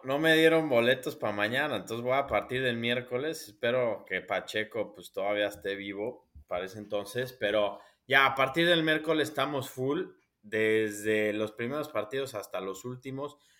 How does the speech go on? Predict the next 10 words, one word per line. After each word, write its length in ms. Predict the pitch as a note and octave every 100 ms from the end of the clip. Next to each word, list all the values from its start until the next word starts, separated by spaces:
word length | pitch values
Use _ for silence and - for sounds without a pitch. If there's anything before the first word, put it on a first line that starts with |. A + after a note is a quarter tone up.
| _ -
Ahí 160 | A#2
vamos 300 | B2 A#2+ G2
a 60 | -
estar 260 | - A2
compartiendo 800 | A2 G2 G2 F2+ - A2+ A2+ A2+
fotos, 480 | - A2 A2 A#2 G#2+
videos, 640 | F#2 F#2 G2+ G#2+ G#2+ G#2+ - -
fiestas, 1200 | A2+ A2 A2+ A2+ - A2 G#2+ A2 G#2+ - - -
área 320 | F#2+ G#2 G#2
comercial. 720 | - F2 F2 - A#2 A#2 A#2+